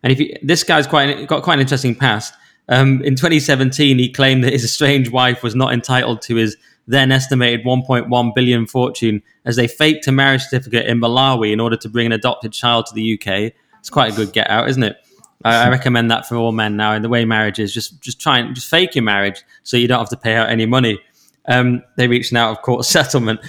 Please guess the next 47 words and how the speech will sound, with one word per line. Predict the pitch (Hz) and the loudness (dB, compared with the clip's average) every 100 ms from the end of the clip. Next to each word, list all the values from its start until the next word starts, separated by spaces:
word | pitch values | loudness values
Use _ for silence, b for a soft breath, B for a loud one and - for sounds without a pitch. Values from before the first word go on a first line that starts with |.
| B B B | B B B
And | 143 156 | 0 2
he | 151 165 | 2 4
also | 202 247 202 139 131 | 4 4 4 4 2
was | 135 139 | 0 2
known | 143 139 | 2 2
for | 139 135 | 2 2
threatening | 127 - 160 151 | 2 0 0 0
to | 135 | 0
bankrupt | 131 151 160 160 143 | 2 2 2 0 0
businesses | 165 160 147 123 110 | 2 0 0 0 -2
forced | - 139 135 | 0 0 0
to | 131 | -4
close | 139 139 127 | 2 2 2
because | 127 | 2
of | 131 | 2
the | 120 | 2
lockdown | 135 160 120 113 | 2 2 0 2
unless | 120 127 | 2 0
they | 120 | -2
paid | - 131 135 | 0 0 0
their | 117 113 | 0 0
rents | 135 165 131 | 0 0 0
on | 127 113 | -2 0
time, | 117 107 101 - _ _ - | -2 -2 -4 -8 _ _ -6
in | 120 | -4
a | |
sort | 113 120 | -2 0
of | 113 104 _ _ | -2 -2 _ _
wh-, | 113 113 | -12 -6
what | 143 180 | -4 -4
was | 113 - | -6 -4
characterized | 131 113 - 110 104 | -2 -2 -2 -4 -4
as | |
a | 104 | -10
fairly | - 117 110 | -2 -2 0
sort | 110 110 | -4 -8
of | 98 - | -10 -8
hard-nosed | 120 117 110 117 117 117 - _ b b | -2 0 2 2 2 2 -2 _ b b
and | 113 107 | -6 0
brutal | 127 120 117 | 0 2 2
way. | 139 131 110 B B B - | 2 2 0 B B B 2
Who | 202 | 4
knows? | 185 156 135 | 6 4 4
Eh, | 151 147 | 2 2
hey, | 170 135 | 2 2
everyone's | 139 143 147 123 | 2 0 -2 0
got | 131 - | -2 -2